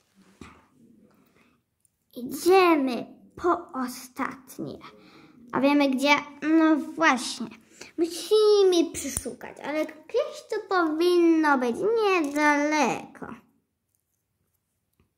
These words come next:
Bierzcie też bałwana, bo to nasz skarb. Mhm, mhm.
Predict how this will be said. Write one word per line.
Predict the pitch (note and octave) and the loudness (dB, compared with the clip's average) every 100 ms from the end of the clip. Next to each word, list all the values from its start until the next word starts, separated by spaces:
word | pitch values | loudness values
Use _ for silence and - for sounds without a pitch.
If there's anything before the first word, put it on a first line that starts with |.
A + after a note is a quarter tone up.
| _ _ _ _ _ _ _ _ - | _ _ _ _ _ _ _ _ -4
Bierzcie | D#4 D#4 D4 | -2 0 -2
też | C#4+ | 0
bałwana, | C#4 C#4+ D4 C#4+ C4+ B3 | 2 4 6 6 6 2
bo | A#3+ | 0
to | B3+ | 2
nasz | B3+ B3+ | 2 2
skarb. | B3+ - C#4+ C4 A#3 A#3 - - _ _ _ _ - _ _ _ _ _ - | -2 -4 4 4 4 -6 -16 -20 _ _ _ _ -20 _ _ _ _ _ -8
Mhm, | - C#4 D#4+ | 2 4 6
mhm. | D#4+ D#4 D#4 | 4 4 4